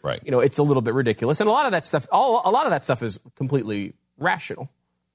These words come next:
Speaker 2: I mean,
Speaker 1: Yes.
Speaker 2: it makes sense. And it's legal, by
Speaker 1: Yes.
Speaker 2: the way. No one is
Speaker 1: Yes.
Speaker 2: even arguing, including the Times, that it's illegal.
Speaker 1: Nope. So I don't even have a problem with, uh, Donald Trump doing it, if he did it. Uh,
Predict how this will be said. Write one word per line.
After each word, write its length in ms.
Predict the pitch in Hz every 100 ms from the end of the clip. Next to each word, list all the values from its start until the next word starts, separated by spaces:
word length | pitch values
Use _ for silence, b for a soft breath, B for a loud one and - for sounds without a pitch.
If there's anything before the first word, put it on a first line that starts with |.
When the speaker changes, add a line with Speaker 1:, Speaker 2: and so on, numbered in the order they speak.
| _
Speaker 2:
I 40 | 123
mean, 40 | 127
Speaker 1:
Yes. 100 | -
Speaker 2:
it 60 |
makes 220 | 143 139 -
sense. 300 | 147 131 156
And 80 | 147
it's 100 | 151
legal, 340 | 180 151 92
by 60 | 104
Speaker 1:
Yes. 80 | 92
Speaker 2:
the 80 | 90
way. 140 | 104
No 160 | 120 147
one 140 | 170
is 120 | 151
Speaker 1:
Yes. 40 | 139
Speaker 2:
even 140 | 127
arguing, 420 | 127 143 127 113 110
including 320 | 107 190 156
the 80 | 113
Times, 300 | 104 98 101
that 100 | 107
it's 120 | -
illegal. 400 | 127 98 - -
Speaker 1:
Nope. 240 | 117 117 _ _ _ _ -
So 240 | 156 147 -
I 140 | 165
don't 160 | 226 226
even 160 | 147 117
have 160 | 117
a 60 | 98
problem 580 | - 127 123 95 76 71 _
with, 480 | 98 104 92 - - _ _ _ _ _ _
uh, 680 | 98 92 82 65 57 55 50 - _ -
Donald 220 | 117 107
Trump 180 | 104 80
doing 220 | 76 60
it, 120 | 120 _ _ _ _ _ _ _ _ -
if 120 | 87
he 80 | 101
did 200 | 78 80
it. 180 | 135 _ _ _ _
Uh, 80 | -